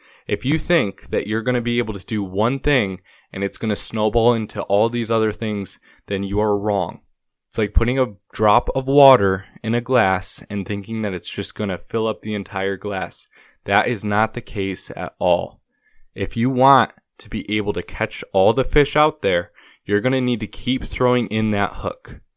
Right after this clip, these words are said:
You're gonna have to keep going at it until you get the results that you're seeking. That is why the daily goal is the most important thing, because that will build consistency, and that is what will compound so that you are able to get whatever you want.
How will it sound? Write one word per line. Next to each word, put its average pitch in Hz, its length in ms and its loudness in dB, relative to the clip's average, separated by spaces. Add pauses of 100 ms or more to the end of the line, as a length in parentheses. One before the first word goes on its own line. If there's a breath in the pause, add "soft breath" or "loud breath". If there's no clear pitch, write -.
(280)
You're 104 140 -6
gonna 104 180 -2
have 107 280 0
to 101 100 -6
keep - 540 -6 (240)
going 107 480 2
at 98 200 -4
it 92 120 -6
until 98 380 -4
you 107 180 -4
get 101 200 -4
the 101 100 -2
results 90 480 -2
that - 80 -8
you're 92 180 -4
seeking. - 480 -10 (520 loud breath)
That 98 200 4
is 135 140 -2
why 135 140 4
the 123 120 0
daily 107 420 0
goal 104 260 2
is - 240 -6
the 107 260 -4
most 101 340 -2
important 92 500 -6
thing, 90 220 -8 (320 soft breath)
because 107 320 -4
that 101 220 2
will 120 120 0
build 107 260 0
consistency, 135 1000 -4 (300 soft breath)
and 104 240 -2
that 110 200 4
is 123 140 -4
what 113 140 -4
will 104 140 -2
compound 107 760 -4
so - 160 -10
that - 180 -10
you 107 380 -6
are 104 240 -2
able 104 300 -4
to 101 100 -6
get 98 200 -6
whatever 101 480 -6
you 101 240 -6
want. 92 320 -4